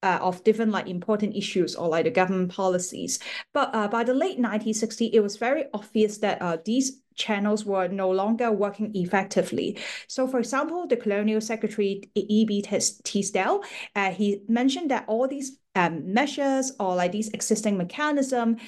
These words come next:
uh, still leave a good deal of ground untouched. And more importantly, uh, these, uh, Kaifeng Association, they were actually in decline in the later period. So we can see they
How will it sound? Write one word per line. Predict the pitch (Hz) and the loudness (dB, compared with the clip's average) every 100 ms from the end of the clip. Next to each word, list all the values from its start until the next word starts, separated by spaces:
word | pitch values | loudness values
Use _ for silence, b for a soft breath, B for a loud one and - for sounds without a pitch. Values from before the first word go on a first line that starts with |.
| B B | B B
uh, | 196 185 | -2 -2
still | - 339 | 0 -2
leave | 302 262 262 - | 2 2 2 0
a | 180 180 | -4 2
good | 226 - - _ _ _ 190 | 2 2 -8 _ _ _ -8
deal | 214 226 226 | 0 0 0
of | 185 | -4
ground | - 190 190 190 | -2 0 0 -2
untouched. | 170 - 190 - - B B B - | -4 0 -2 0 -4 B B B -6
And | 240 247 | 0 2
more | 285 403 | 2 0
importantly, | 277 226 240 240 247 226 220 | 0 0 0 0 0 0 0
uh, | 180 175 | -2 0
these, | 226 262 262 | 2 0 0
uh, | 185 | -2
Kaifeng | 180 226 226 233 | 0 0 2 0
Association, | 190 196 202 196 202 214 | 0 -2 0 0 2 0
they | 220 190 | 2 2
were | 185 - | 0 0
actually | 208 - - | -2 0 0
in | 196 | 0
decline | 185 185 - 277 262 175 170 | 2 0 0 0 2 2 0
in | 185 175 | -2 2
the | |
later | 180 196 - | 4 2 0
period. | - 165 208 247 - | -2 0 4 2 2
So | 233 202 | 0 0
we | 190 | 0
can | 196 | -2
see | 190 262 277 190 | -2 0 -2 0
they | 196 | 0